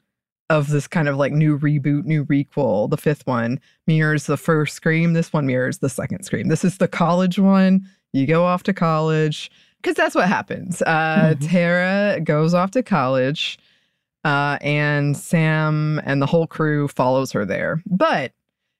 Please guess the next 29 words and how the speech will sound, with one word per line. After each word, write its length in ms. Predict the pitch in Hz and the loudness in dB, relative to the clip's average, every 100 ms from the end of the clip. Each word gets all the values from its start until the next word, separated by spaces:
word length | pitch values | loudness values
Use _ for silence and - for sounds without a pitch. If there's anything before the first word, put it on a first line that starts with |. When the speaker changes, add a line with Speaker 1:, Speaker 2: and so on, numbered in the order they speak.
| - | -2
Speaker 1:
every 280 | 190 233 269 | 0 2 0
Scream 340 | - 220 196 | 0 2 4
movie 560 | 175 151 147 139 143 - - | 2 2 0 0 0 -4 -2
opens 580 | 156 151 160 156 151 143 | 0 0 0 -2 -2 -2
with 420 | 147 131 - - _ _ _ _ _ _ _ _ _ _ - | 0 -2 -4 -16 _ _ _ _ _ _ _ _ _ _ -8
kind 320 | - 190 233 | -2 0 2
of 80 | 226 | 2
a 80 | 165 | 2
random 440 | 143 143 147 131 | 2 0 -2 -4
kill, 280 | 135 139 120 | -2 0 2
or 280 | 87 131 180 | 2 2 2
it 280 | 214 226 240 | 2 2 0
seems 360 | - 285 330 226 | 2 -2 2 2
a 80 | |
random 400 | 190 185 180 170 | 2 2 2 2
kill 220 | 165 175 160 | 2 2 0
at 60 | |
the 80 | 143 | -2
time, 260 | 180 156 151 | 0 0 -2
and 80 | 147 | -6
then 100 | 147 | -2
later 180 | 156 147 | 0 0
you 80 | |
find 240 | 147 147 143 | 0 0 0
out 100 | 131 | -2
it 80 | 139 | -2
wasn't 240 | 127 82 | -4 -4
random. 280 | 85 - - | -6 -4 0
But, 180 | 160 | 0